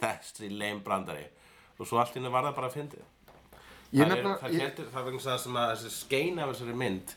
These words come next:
Speaker 1: var það að þær, þeim fannst svo ógeðslega gaman að gera hana.
Speaker 2: Já.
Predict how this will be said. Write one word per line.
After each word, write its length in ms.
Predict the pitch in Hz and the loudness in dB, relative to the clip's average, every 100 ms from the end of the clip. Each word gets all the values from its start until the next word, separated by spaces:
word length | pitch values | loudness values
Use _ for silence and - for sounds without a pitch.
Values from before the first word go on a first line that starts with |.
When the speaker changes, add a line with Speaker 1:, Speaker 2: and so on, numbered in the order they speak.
| - | -4
Speaker 1:
var 120 | - 101 | 0 4
það 260 | 110 98 98 - - - | 6 6 2 -12 -20 -8
að 100 | 92 - | -4 2
þær, 320 | 120 139 156 - - - - | 4 4 0 -8 -20 -16 -4
þeim 380 | 156 175 175 160 | 0 2 0 0
fannst 280 | - 147 147 | 0 0 0
svo 80 | - | -6
ógeðslega 520 | - 156 - 120 113 | -4 -4 -2 -2 0
gaman 280 | 127 123 104 | 2 2 2
að 60 | 98 | -2
gera 200 | 107 85 | -4 -4
hana. 140 | 73 - - | -6 -14 -2
Speaker 2:
Já. 80 | 139 | 0